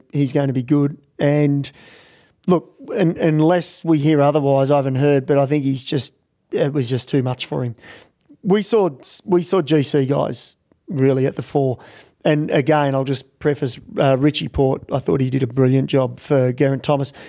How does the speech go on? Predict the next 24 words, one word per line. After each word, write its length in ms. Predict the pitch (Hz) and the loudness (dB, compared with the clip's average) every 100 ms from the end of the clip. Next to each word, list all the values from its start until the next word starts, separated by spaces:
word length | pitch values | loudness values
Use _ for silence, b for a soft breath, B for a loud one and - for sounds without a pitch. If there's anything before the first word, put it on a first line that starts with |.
| B | B
Richie 380 | 160 185 - 196 | 0 0 2 0
is 100 | 151 | 0
now 240 | 156 147 135 | 2 2 0
fully 360 | - 175 156 | 0 0 2
settled 380 | 147 160 143 135 | 0 0 0 2
into 320 | 135 127 143 | 0 0 -2
domestique 520 | 135 135 131 - 151 147 | 0 0 -2 -2 -2 0
role. 340 | 143 165 170 B B B B | 0 0 -6 B B B B
He 120 | 147 | 0
lost 260 | 143 165 - | 4 2 0
that 200 | - - | -6 -4
two 180 | - 156 | 0 2
minutes 260 | 139 135 | 0 -2
twenty. 420 | - 151 143 131 123 b b b b b b _ _ _ - | -4 0 0 0 -4 b b b b b b _ _ _ -2
Originally, 540 | 156 170 156 165 156 147 | 2 2 2 -2 0 2
he 140 | 151 | 2
was 140 | 139 | 2
here 360 | 143 147 139 135 - - | 4 4 4 2 -4 -4
as 180 | 147 131 | 0 0
a 60 | 131 | 2
domestique, 800 | 143 135 127 - 147 135 - - - | 0 0 -4 0 2 2 -2 -16 -4
and 240 | 147 135 | 0 2
I 60 | 135 | 2
think 360 | 147 - - | 0 -4 -10